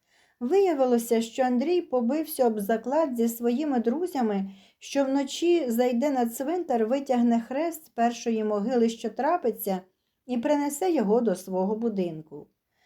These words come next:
Батьки були шоковані, а я досі пам'ятаю той страх, якого зазнала, коли побачила у нас на подвір'ї цей хрест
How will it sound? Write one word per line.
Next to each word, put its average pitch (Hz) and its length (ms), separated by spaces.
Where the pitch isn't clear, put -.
Батьки 277 340
були 302 260
шоковані, 185 840
а 220 80
я 220 200
досі 247 420
пам'ятаю 214 800
той 247 180
страх, 233 440
якого 226 540
зазнала, 220 600
коли 226 280
побачила 240 600
у 233 140
нас 294 260
на 226 120
подвір'ї 233 500
цей 226 320
хрест 277 400